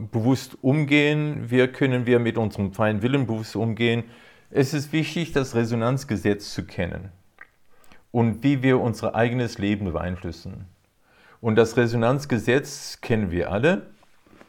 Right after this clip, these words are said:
aber ich will es hier nochmals, äh, wiederholen, sodass wir verstehen, wie das mit Karma zusammenhängt.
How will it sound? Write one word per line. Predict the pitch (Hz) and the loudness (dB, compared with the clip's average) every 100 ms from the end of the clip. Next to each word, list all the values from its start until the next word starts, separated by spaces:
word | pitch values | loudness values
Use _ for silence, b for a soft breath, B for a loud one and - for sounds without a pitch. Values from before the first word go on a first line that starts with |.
| b b b b b b b b _ _ _ _ | b b b b b b b b _ _ _ _
aber | - 107 | -2 2
ich | 110 113 | 2 2
will | 113 | 0
es | 110 | 2
hier | - | 2
nochmals, | 110 117 - 117 113 - - _ _ - | 4 2 2 0 0 -8 -20 _ _ 0
äh, | 101 95 92 92 92 - - - | 4 4 2 -2 -8 -16 -20 -16
wiederholen, | - 98 117 110 95 113 139 | -10 0 4 4 2 0 -2
sodass | 139 107 107 - - - | -2 0 0 -2 -8 2
wir | 104 101 - | 4 2 -2
verstehen, | - 101 - 120 110 | -2 -2 2 0 2
wie | 113 | 2
das | 107 104 - | 2 0 -2
mit | 104 101 - - | -2 -2 -12 -10
Karma | - 98 110 123 | -2 0 2 -2
zusammenhängt. | 98 85 85 87 92 - - - | -4 -6 -4 -4 -6 -6 -12 -20